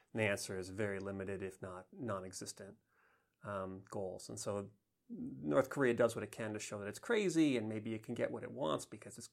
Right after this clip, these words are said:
just crazy enough to do stuff. This has broadly not been very credible. We have also tried to signal that we're crazy. Nixon tried it. Trump is trying it. Nobody really buys it.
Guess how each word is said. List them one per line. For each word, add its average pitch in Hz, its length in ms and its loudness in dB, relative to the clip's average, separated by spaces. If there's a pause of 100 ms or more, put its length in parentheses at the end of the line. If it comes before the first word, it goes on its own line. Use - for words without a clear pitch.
just - 240 2
crazy 190 300 6
enough 147 200 6
to 160 60 -4
do 139 160 6
stuff. 127 400 4 (520)
This - 140 -8
has 135 100 -4
broadly 107 340 2
not 104 220 -2
been 101 140 -8
very 98 160 -6
credible. 107 640 0
We 131 100 4
have 104 100 0
also 104 280 2
tried 104 220 -8
to 107 60 -4
signal 107 320 -6
that 110 100 -6
we're 107 100 -6
crazy. 101 560 -10 (120)
Nixon 113 340 -6
tried 104 300 -2
it. 101 260 -4
Trump 101 280 -4
is 101 100 -8
trying 98 360 -6
it. 104 180 -8 (320)
Nobody 107 320 4
really 95 220 -6
buys 98 340 -4
it. 101 200 -10